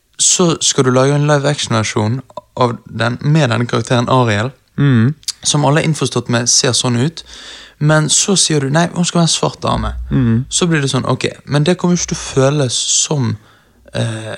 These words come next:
Speaker 2: Den Ariel vi kjenner.
Speaker 1: som den Ariel vi kjenner.
Speaker 2: Det blir en ny en.
Speaker 1: Det, det blir en ny en. Så, ok, de vil, men, men hvorfor gjøre ting så veldig likt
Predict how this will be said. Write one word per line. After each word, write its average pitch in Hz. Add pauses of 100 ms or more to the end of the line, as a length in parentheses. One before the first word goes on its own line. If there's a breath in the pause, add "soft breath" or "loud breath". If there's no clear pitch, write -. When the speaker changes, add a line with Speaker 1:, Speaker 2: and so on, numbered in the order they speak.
(100)
Speaker 2:
Den 151
Ariel 117
vi 113
kjenner. 120
Speaker 1:
som 160
den 147
Ariel 131
vi 110
kjenner. 117
Speaker 2:
Det 131
blir 139
en 143
ny 139
en. -
Speaker 1:
Det, 127
det 123
blir 147
en 147
ny 151
en. 113
Så, 139 (640)
ok, 165 (920)
de 151
vil, 143 (220)
men, 156
men 165
hvorfor 147 (100)
gjøre 135
ting 139
så -
veldig 127
likt -